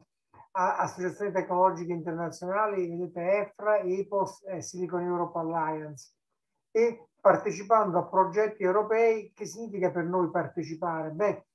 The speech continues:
significa favorire la partecipazione di nostre aziende a questi progetti e quindi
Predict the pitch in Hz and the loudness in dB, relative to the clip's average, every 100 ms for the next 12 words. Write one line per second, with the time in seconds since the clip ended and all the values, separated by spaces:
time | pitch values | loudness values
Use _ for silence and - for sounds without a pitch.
0 | _ _ - 180 214 233 185 175 156 185 | _ _ -12 -6 -6 -4 0 0 2 2
1 | 214 220 190 180 170 - 160 170 196 190 | 2 4 2 2 -2 -4 -8 -2 -2 0
2 | 233 196 196 214 208 190 165 202 190 170 | -6 -2 -2 -2 -2 -4 0 0 0 -2
3 | 160 190 - 165 214 226 196 190 165 _ | -4 -6 -6 -6 -6 -4 -2 -2 -2 _
4 | 220 220 202 208 196 190 202 | -8 -6 -4 -4 -4 -4 -8